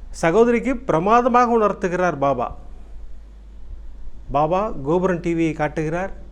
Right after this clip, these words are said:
சகோதரி day and night கோபுரம் டி வி எபிசோட்ஸ் எல்லாம் பார்க்குறாங்க, எல்லா பூஜைகளும் செய்கிறார்கள்,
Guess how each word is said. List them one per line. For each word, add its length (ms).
சகோதரி 520
day 220
and 180
night 240
கோபுரம் 340
டி 120
வி 280
எபிசோட்ஸ் 380
எல்லாம் 220
பார்க்குறாங்க, 540
எல்லா 300
பூஜைகளும் 480
செய்கிறார்கள், 840